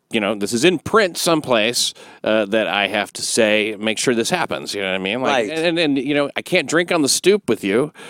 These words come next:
Speaker 2: <laughs> Yeah,
Speaker 1: And, uh,
Speaker 2: yeah.
Speaker 1: it's just
Speaker 2: What
Speaker 1: the way
Speaker 2: am
Speaker 1: it
Speaker 2: I
Speaker 1: is.
Speaker 2: supposed to do? Just sit there and drink on the <laughs> stoop? I'm gonna sit around the old barrel and sing fifties doo-wop songs with you. <laughs> What, what? <laughs>
Speaker 1: Yeah, run around Sue. Uh,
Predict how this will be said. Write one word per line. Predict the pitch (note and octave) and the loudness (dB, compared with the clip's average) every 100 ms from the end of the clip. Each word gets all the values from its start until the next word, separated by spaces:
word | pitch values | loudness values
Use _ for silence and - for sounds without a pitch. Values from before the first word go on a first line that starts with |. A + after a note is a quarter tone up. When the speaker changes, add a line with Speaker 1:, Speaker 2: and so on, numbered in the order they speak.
| - D#3 | -14 -12
Speaker 2:
<laughs> | |
Yeah, | D3+ - A#2+ | -12 -2 0
Speaker 1:
And, | A#2 B2 | 0 0
uh, | C3 | 0
Speaker 2:
yeah. | A#3 F3+ - | 4 4 2
Speaker 1:
it's | D#3+ | -4
just | - E3+ | -4 2
Speaker 2:
What | |
Speaker 1:
the | F3+ | 4
way | A#3+ | 6
Speaker 2:
am | |
Speaker 1:
it | A#3 | 4
Speaker 2:
I | |
Speaker 1:
is. | A3+ | 2
Speaker 2:
supposed | G#3 A3 G#3 | 4 2 4
to | G#3 | 2
do? | G3 G3 E3 | 4 4 2
Just | C#3 C3+ | 0 -2
sit | - F3 F3 | 0 -2 2
there | E3 F3 | 2 2
and | C#3+ A2+ | 0 -4
drink | - A#2+ D#3 D#3 | -2 2 2 2
on | E3+ D#3 | 0 2
the | E3+ | -2
<laughs> | - | -2
stoop? | - - - - G#3+ - - - - | -4 -4 -6 -6 0 2 2 -4 -10
I'm | F4+ _ - F#4+ - - - - | -10 _ -6 -6 -6 -8 -6 0
gonna | F#3+ | 2
sit | F3 - G3+ | 4 4 4
around | G3 F#3+ F#3+ F#3 | 4 4 2 4
the | F3 | 4
old | F#3 E3 B2 | 4 2 0
barrel | D#3 F#3 F3 C#3 | 2 4 4 2
and | C3 | -2
sing | B2 - F3+ | -2 0 0
fifties | C3+ - F#3+ - E3+ C#3 | 0 -2 -2 -2 -4 -4
doo-wop | - E3 F3+ C3+ - | 0 2 4 2 -2
songs | - C#3 B2 A#2+ | -4 -2 -2 -6
with | A#2 B2 | -8 -8
you. | A#2+ A2+ | -6 -6
<laughs> | _ _ D#3 _ | _ _ -20 _
What, | G#3+ A#3+ A#3+ C4+ - | -4 0 2 2 2
what? | - B3 _ B3 - | 0 0 _ 0 0
<laughs> | _ C5 - - - _ - - | _ -4 -4 -2 -8 _ -16 -8
Speaker 1:
Yeah, | D3 - - | -8 -8 -6
run | E3 G#3+ | 2 4
around | A3+ A3 | 6 4
Sue. | - G#3+ F#3 - - - | 4 4 4 2 -8 -12
Uh, | C3+ | -6